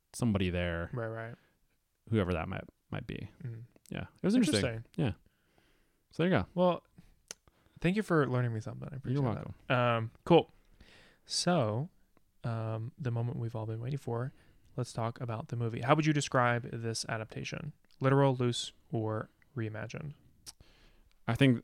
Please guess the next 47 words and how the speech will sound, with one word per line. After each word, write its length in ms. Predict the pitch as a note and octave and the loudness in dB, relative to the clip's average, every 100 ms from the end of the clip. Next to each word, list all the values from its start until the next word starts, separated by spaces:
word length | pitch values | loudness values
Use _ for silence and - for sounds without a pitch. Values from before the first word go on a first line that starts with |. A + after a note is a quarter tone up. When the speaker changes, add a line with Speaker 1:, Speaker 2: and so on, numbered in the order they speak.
| - | -2
Speaker 1:
I 60 | A2+ | 2
think 160 | C3+ | 4
this 140 | A#2+ A#2 | 4 4
is 80 | G#2 | 4
a 460 | G2+ G2 F#2+ F#2+ | 6 6 4 4
big 220 | F#2+ A#2 G#2+ | 2 0 2
time 220 | A2+ G2 | 0 2
literal. 400 | F#2 E2+ E2 - - | 0 -2 -4 -8 -10
Speaker 2:
Mm-hmm. 240 | B2 A2+ G#2+ | -8 -2 0
Speaker 1:
Um, 500 | F#2+ F#2 F#2 F#2 - | 2 2 0 -2 -2
and 100 | A#2+ | 0
I 40 | A2+ | 2
think 160 | C#3 | 4
that 340 | B2+ A#2+ A#2+ A#2 | 6 6 6 4
is 140 | B2 | 0
appropriate 480 | G#2+ D#3 E3 D#3 D3 | 2 4 6 6 4
given 580 | A#2 A2+ A2+ A2+ A2 - - | 2 4 4 4 0 -4 -12
the 460 | B2+ G#2+ G#2+ G#2 G2+ | -6 -2 0 0 0
involvement 580 | G#2 G2+ G#2+ A2 A2 - - _ _ _ _ _ _ _ _ _ _ - | 0 0 2 2 0 -4 -16 _ _ _ _ _ _ _ _ _ _ -4
of 140 | A2+ G2+ | -2 2
the 60 | |
New 80 | G#2 | 2
York 120 | G2 | 2
Times. 500 | G2+ F#2+ F#2+ F#2 - - | 0 -2 -2 -6 -10 -6
Speaker 2:
Mm-hmm. 180 | A#2+ A2+ | -4 2
Speaker 1:
They 80 | A2+ | 4
obviously 200 | G#2 G#2+ | 4 2
bought, 240 | G2 F#2+ | 2 2
like, 140 | - - | 0 -2
a, 180 | F#2+ G2 | -2 -2
a 80 | - | -4
book 200 | G2 F#2+ - | 0 -2 -2
written 180 | G#2+ G#2 | -4 -2
by 120 | F#2 | -4
two 140 | - | -4
Times 260 | - A2+ A2 | -2 0 0
reporters. 480 | G#2 A2+ G#2 G2+ - - - _ | 2 4 4 2 -2 -12 -20 _
They 100 | A2 | 2
were 120 | A2 | 6
able 140 | A#2+ A2+ | 6 6
to 60 | |
film 580 | - - B2 B2+ A#2+ A#2 - | 2 2 4 6 6 2 0
in 120 | B2+ A#2 | 2 4
the 80 | |
New 80 | A2 | 4
York 180 | G#2+ G#2+ | 4 2
Times 240 | G#2 F#2+ | -2 -8